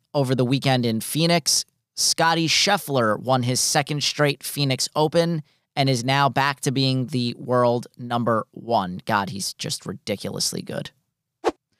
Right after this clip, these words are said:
Uh, the Eagles may have lost the Super Bowl, but one former Eagles player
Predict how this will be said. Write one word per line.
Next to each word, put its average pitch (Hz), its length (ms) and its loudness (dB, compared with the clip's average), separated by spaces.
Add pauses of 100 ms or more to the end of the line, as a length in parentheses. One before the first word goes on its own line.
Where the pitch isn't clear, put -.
(420)
Uh, 151 200 2
the 156 220 0
Eagles 208 280 0
may 165 140 2
have 156 120 2
lost 147 280 0
the 139 80 -6
Super 165 340 0
Bowl, 160 320 2
but 135 260 0
one 151 360 -2
former 151 500 0
Eagles 143 380 0
player 135 560 0